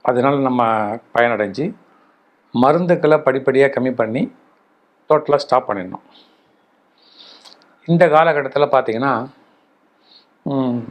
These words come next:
நிறைய வியாதிகளுக்கு மருந்து. எனக்கு கிட்ட வர மெயில்ஸை நான் படிச்சு பார்த்தா எனக்கே பயமா இருக்கு.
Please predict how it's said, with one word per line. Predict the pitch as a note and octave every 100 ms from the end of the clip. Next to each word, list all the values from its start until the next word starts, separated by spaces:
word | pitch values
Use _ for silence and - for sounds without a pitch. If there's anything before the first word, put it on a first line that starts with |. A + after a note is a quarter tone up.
| - - _ -
நிறைய | D3 F3+ G#3+ G#3+ G#3+ F3+ C3 A#2
வியாதிகளுக்கு | B2 A#2+ A2 G#2 -
மருந்து. | G2 F#2 G2 - _ _ _ _ _ _ _ _ _ _ _ _
எனக்கு | B2 A#2+ A#2+
கிட்ட | - D3+
வர | C3+ B2+
மெயில்ஸை | A#2+ C#3 D3+ C#3+ C3+
நான் | A#2+
படிச்சு | B2 A#2+ B2
பார்த்தா | A#2 A2+
எனக்கே | B2 A#2 B2
பயமா | A2+ A2 A2 A2
இருக்கு. | -